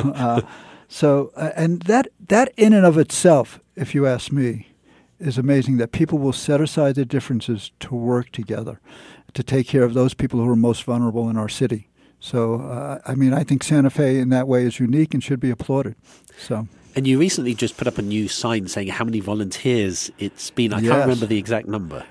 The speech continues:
Speaker 1: We have just about two thousand active volunteers. And our new sign also says, uh, we served, the, the act-, the two thousand volunteers serve sixty-five thousand meals.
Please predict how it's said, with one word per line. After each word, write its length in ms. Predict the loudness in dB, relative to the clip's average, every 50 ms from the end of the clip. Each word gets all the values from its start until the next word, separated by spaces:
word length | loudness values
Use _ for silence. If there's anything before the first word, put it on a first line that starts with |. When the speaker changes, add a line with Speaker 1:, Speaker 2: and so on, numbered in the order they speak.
| _
Speaker 1:
We 140 | -2 4 6
have 300 | 8 6 6 4 2 -8
just 280 | 4 6 6 6 6 4
about 260 | 6 6 6 6 4
two 140 | 2 0 4
thousand 440 | 6 8 8 8 8 6 2 -2 -2 _
active 420 | 2 2 2 2 _ 4 4 4
volunteers. 920 | 6 4 6 6 8 8 6 4 2 0 2 4 4 4 4 2 -2 -10 -16 _ _ _ _ -18 -18 _ _ _ -20 -20 -20 -20 _ _
And 120 | 4 6
our 100 | 8 8
new 140 | 8 6 6
sign 320 | 4 4 4 6 6 8
also 300 | 8 6 6 6 4 2
says, 480 | 2 4 2 2 4 4 2 0 -2 -14 _ -20 -20 -20 -20 -20 _ -4
uh, 140 | -2 0
we 140 | 2 2 0
served, 480 | 0 4 4 6 6 6 2 0 _ -20 _ _ _ _ -20 _ _ _ _
the, 140 | _ -6 -6 -6
the 200 | _ 0 2 4
act-, 300 | 4 4 2 _ -12 -4
the 100 | -4 -4
two 180 | -4 -2 -4 0
thousand 280 | 2 4 2 4 4 4
volunteers 520 | 4 4 4 2 0 0 2 2 2 2
serve 240 | 2 0 0 0 2
sixty-five 540 | 0 -4 -4 -2 -4 -4 0 0 0 0 2
thousand 420 | 2 2 2 2 0 -2 -2 0
meals. 380 | 2 2 4 4 2 2 0